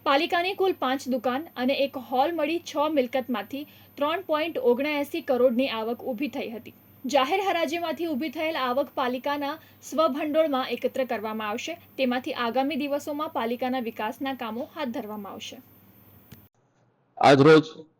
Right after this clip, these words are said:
Speaker 2: દવાખાના શોપિંગની અંદર દુકાન નંબર એક ની અંદર એકોતેર લાખ રૂપિયા કિંમત આવી છે.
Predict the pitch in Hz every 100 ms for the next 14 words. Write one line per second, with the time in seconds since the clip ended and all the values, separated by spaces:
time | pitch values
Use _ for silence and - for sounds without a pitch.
0 | _ _ _ _ _ _ _ 120 151 147
1 | 151 143 131 151 151 - - _ _ _
2 | 127 139 143 139 143 - - - _ _
3 | _ 131 120 143 143 139 139 139 139 143
4 | 131 131 113 92 - _ _ _ _ _
5 | - _ _ 123 117 143 143 143 135 135
6 | 143 135 135 143 143 143 135 156